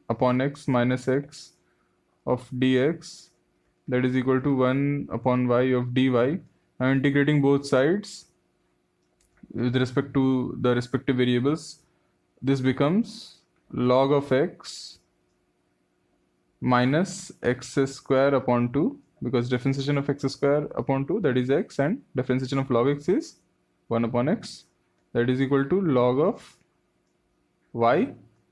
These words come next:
plus a constant. So we can take this constant as log of c. So after taking all, so this would become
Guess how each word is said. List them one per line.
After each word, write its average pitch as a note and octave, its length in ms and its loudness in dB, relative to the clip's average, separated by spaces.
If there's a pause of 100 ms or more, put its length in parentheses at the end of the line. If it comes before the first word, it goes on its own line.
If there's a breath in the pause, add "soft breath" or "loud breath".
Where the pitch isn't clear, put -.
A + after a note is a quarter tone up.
(140)
plus D3 220 0
a D#3+ 60 0
constant. A2+ 580 -2
So - 160 -4
we D#3 80 -2
can E3 200 -2
take E3 200 0
this E3 160 -4
constant D3+ 480 -2
as G3 320 -6 (100)
log B2+ 400 0
of F#3+ 220 -2 (920)
c. A2+ 360 -4 (1300)
So A#3 460 -2 (1120)
after B2 320 0
taking D3+ 580 0 (340)
all, C3+ 480 2 (400)
so C#3+ 360 0 (1080)
this C3 600 -4
would C#3+ 300 2
become C#3 500 0